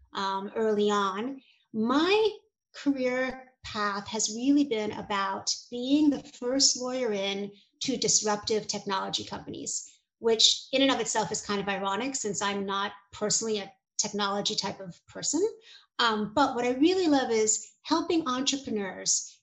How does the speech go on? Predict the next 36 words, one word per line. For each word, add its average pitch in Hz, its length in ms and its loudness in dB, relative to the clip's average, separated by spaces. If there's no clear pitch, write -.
take 285 320 2
their 285 160 6
vision 190 640 -2
and 214 460 0
making 294 500 6
it 254 100 4
into 240 180 0
something 220 420 0
that 190 120 -8
can 208 180 -6
grow 226 720 -2
and 196 100 -10
expand 220 1080 -4
and 185 140 -10
scale 226 920 -4
internationally 240 1300 4
and, 202 640 -6
and, 202 440 -6
you 202 60 -2
know, 196 140 -6
just - 260 -2
become 254 300 -6
a 269 40 -2
successful - 520 -6
company. - 500 -12
And 233 200 0
so 208 680 -2
after 233 240 0
leaving 285 320 6
private 240 260 -2
practice, 220 460 -2
I, 208 260 -2
I 202 260 -4
have 208 280 -8
been 208 140 -2
at 208 100 -8